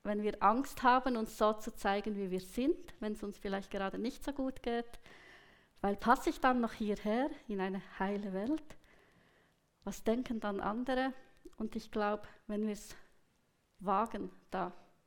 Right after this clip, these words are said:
authentischer zu sein, also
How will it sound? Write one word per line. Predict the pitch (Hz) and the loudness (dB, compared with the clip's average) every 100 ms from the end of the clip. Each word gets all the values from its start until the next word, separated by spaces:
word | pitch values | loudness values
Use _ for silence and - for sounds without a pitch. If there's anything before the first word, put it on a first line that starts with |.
| _ _ _ _ _ _ _ - | _ _ _ _ _ _ _ -4
authentischer | 202 - 226 302 - 285 - 214 - - | -2 2 2 2 -2 -2 -2 -4 -6 -12
zu | 240 | -10
sein, | 233 220 240 349 - - - _ _ _ _ | -2 0 0 -2 -6 -20 -20 _ _ _ _
also | - 180 180 | -8 -6 -6